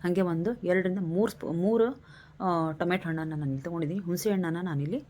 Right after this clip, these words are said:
ಬಳಸಂಗಿಲ್ಲ, ಬರೀ ಟೊಮೆಟೊ ಹಣ್ಣು ಹಾಕಿದ್ದೀನಿ. ಹಾಗೆ ಒಂದು ಸ್ವಲ್ಪ ಅರಿಶಿನ ಪುಡಿ, ಸ್ವಲ್ಪ ಎಣ್ಣೆ ಹಾಕ್ಕೊಂಡು ಎರಡರಿಂದ ಮೂರು ವಿಷಲ್ ನಾನು ಇದನ್ನ ಕೂಗಿಸ್ಕೊತೀನಿ. ಅಂದ್ರೆ ಪೂರ್ತಿಯಾಗಿ ನಮ್ಗೆ ಸಣ್ಣಾಗಿ ಅದು ಬೇಯ್ತೈತಿ.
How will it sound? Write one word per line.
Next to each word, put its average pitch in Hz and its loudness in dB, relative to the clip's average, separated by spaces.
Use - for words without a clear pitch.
ಬಳಸಂಗಿಲ್ಲ, 156 0
ಬರೀ 175 2
ಟೊಮೆಟೊ 160 -4
ಹಣ್ಣು 156 -4
ಹಾಕಿದ್ದೀನಿ. 165 -2
ಹಾಗೆ 214 4
ಒಂದು 226 2
ಸ್ವಲ್ಪ 226 -6
ಅರಿಶಿನ 175 -2
ಪುಡಿ, 226 0
ಸ್ವಲ್ಪ 247 0
ಎಣ್ಣೆ 190 6
ಹಾಕ್ಕೊಂಡು 170 -2
ಎರಡರಿಂದ 208 4
ಮೂರು 214 4
ವಿಷಲ್ 196 0
ನಾನು 151 0
ಇದನ್ನ 165 0
ಕೂಗಿಸ್ಕೊತೀನಿ. 151 -2
ಅಂದ್ರೆ 185 0
ಪೂರ್ತಿಯಾಗಿ 196 4
ನಮ್ಗೆ 180 -4
ಸಣ್ಣಾಗಿ 170 -2
ಅದು 156 0
ಬೇಯ್ತೈತಿ. 156 -2